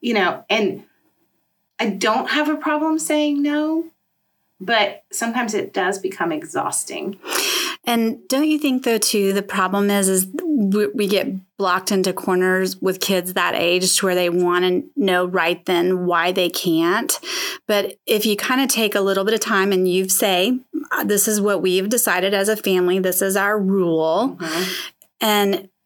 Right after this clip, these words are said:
Speaker 2: you have to kind of walk away and then take some time to then go back and, um,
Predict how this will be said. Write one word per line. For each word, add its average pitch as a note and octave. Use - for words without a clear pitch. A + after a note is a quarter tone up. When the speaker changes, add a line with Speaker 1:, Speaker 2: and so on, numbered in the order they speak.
Speaker 2:
you G#3+
have A3
to B3
kind A#3
of F#3+
walk F#3
away G3
and G#3
then G3
take G3+
some A#3
time G3+
to -
then F#3
go G#3
back G#3
and, G3
um, F#3